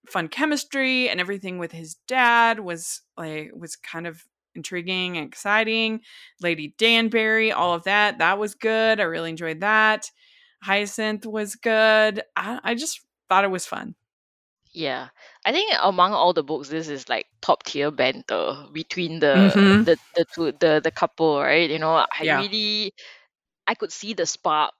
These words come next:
Speaker 2: you know, uh, verbally, right? Physically, you know, it was just really, really enjoyable. And I think I liked the whole,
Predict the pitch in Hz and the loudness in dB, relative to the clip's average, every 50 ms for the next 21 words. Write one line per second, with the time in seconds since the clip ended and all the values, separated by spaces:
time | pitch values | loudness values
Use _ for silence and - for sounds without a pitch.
0 | _ - 151 151 151 143 147 156 160 - 147 147 147 135 131 156 170 160 160 151 | _ -16 -14 -12 -10 -8 -6 -4 -2 -2 -2 -2 -4 -2 2 4 4 4 4 2
1 | 165 160 160 156 151 156 156 151 151 147 151 143 - - 185 214 202 208 220 - | 0 0 0 0 0 2 2 2 4 4 4 4 4 4 2 4 4 4 0 0
2 | - 196 185 180 180 175 175 180 180 170 151 143 143 143 147 151 117 160 175 165 | 2 0 2 2 4 4 4 6 6 6 4 4 2 2 2 4 4 4 4 4
3 | 170 247 254 208 151 151 151 156 160 156 151 147 147 143 147 139 143 131 139 147 | 4 2 0 0 -2 -4 -2 -2 -2 -2 -2 -4 -4 -6 -6 -8 -8 -8 -8 -8
4 | - - 131 120 147 160 151 151 - 180 180 - - 101 147 143 151 156 160 - | -8 -6 -6 -6 -4 -4 -6 -6 -8 -10 -6 -4 -2 -2 -2 -2 -2 -2 -2 -2
5 | - _ - 147 151 - 160 156 156 156 156 147 | -4 _ -6 -6 -6 -4 -6 -4 -4 -4 -4 -4